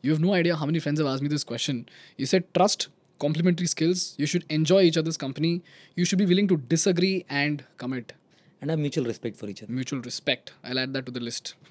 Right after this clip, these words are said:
Speaker 1: This is amazing, sir। I had a blast talking to you। I've made so much notes, I don't know आपने देखा कि नहीं,
Speaker 2: <laughs>
Speaker 1: मैंने बहुत सारा नोट्स लिया, and I'm sure this is going to be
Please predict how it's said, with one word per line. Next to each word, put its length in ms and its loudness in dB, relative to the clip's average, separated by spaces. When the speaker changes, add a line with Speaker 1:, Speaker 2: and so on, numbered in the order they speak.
Speaker 1:
This 100 0
is 200 0
amazing, 400 6
sir। 180 -2
I 140 -2
had 360 2
a 80 -2
blast 460 2
talking 200 0
to 60 -2
you। 220 0
I've 280 0
made 240 4
so 200 4
much 240 4
notes, 300 2
I 100 -8
don't 140 -2
know 100 2
आपने 180 0
देखा 240 0
कि 80 2
नहीं, 140 -2
Speaker 2:
<laughs> 160 -4
Speaker 1:
मैंने 280 0
बहुत 360 2
सारा 220 4
नोट्स 280 2
लिया, 220 2
and 100 0
I'm 120 -2
sure 160 4
this 120 -2
is 80 -4
going 160 4
to 40 6
be 340 2